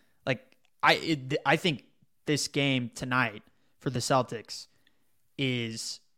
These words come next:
really important from a media chatter standpoint because, look, LeBron did get swept.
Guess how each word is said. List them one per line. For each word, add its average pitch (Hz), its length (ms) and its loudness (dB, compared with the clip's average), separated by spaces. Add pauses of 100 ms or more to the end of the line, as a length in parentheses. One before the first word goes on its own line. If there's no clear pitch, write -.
(120)
really 135 440 2
important 113 500 -8 (500)
from 131 600 2 (600)
a 139 80 0
media 131 400 2
chatter 107 440 -6
standpoint 104 600 -6 (120)
because, 127 580 -2 (1040)
look, 131 280 -2 (920)
LeBron 147 340 4
did 135 160 0
get - 160 -4
swept. - 500 -4